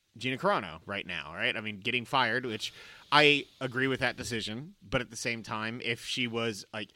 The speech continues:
if I cared about Cara Dune as a character, if I thought she was amazing in that role,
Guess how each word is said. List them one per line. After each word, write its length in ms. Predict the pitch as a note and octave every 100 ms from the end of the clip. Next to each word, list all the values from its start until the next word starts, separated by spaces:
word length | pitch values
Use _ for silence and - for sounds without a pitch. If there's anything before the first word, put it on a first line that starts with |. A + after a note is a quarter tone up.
| - -
if 160 | B2+
I 120 | D3
cared 500 | A#2 - C#3 C3 C#3+ -
about 260 | C3+ C3+ C3
Cara 240 | D3 C#3
Dune 200 | C3 C#3
as 100 | C3+
a 60 | C3
character, 500 | C#3+ C#3 C3+ D#3 D3+ - -
if 120 | B2
I 60 | B2
thought 220 | A2+ B2
she 100 | -
was 140 | B2+ G#2+
amazing 420 | G2 A2+ A2+ A#2+
in 120 | A2+
that 140 | A2
role, 360 | G2+ A2 C#3 F3+